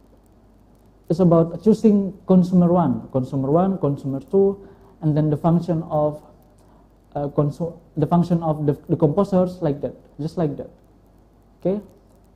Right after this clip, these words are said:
most of the question like that. And then for food webs, nah, for food, food, food webs, you have to choose, uh,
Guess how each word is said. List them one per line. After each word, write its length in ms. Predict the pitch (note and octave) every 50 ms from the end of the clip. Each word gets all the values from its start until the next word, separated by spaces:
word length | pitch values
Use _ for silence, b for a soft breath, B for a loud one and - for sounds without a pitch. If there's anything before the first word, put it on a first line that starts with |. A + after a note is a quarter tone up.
| _ _ _ _ _ _ _ -
most 300 | E3 F3+ F#3+ - - - - -
of 100 | E3 E3
the 60 | E3
question 540 | E3 E3+ E3+ D#3+ E3 F#3 F3+ F3+ E3+ - - - - - -
like 240 | D#3 C#3+ C3+ C3+
that. 140 | B2+ B2 B2+ - - _ - _ _ _ _ _ _ _ _ _ _ _ _ _ _ _ _ b b b b b b
And 140 | D3 D#3+ E3
then 240 | G3+ G#3+ G3+ - - - - -
for 380 | F3+ F3+ F3+ F3+ F#3 F3+ F#3 -
food 160 | B3 A3+ F#3+
webs, 460 | F3+ F3 F#3+ A3+ G3 F#3 - - -
nah, 260 | E3+ D3+ C3+ C3 B2+
for 240 | - F3 F3 E3+ D#3+ - - -
food, 180 | F3 E3 E3+ - - - - -
food, 240 | F3+ F3 E3 F3 - - - - - - - -
food 140 | - F3 D#3+
webs, 400 | D#3 D3 F3 A3 B3 - - -
you 80 | G3
have 240 | F3 E3+ E3+ F3 -
to 260 | F3 E3+ E3+ E3 D#3+ E3
choose, 320 | - E3 E3 E3 - - - b b b b b b b b b b b b b b b _ - - -
uh, 440 | - D3+ D3+ C#3+ C#3+ C#3+ C#3 C#3+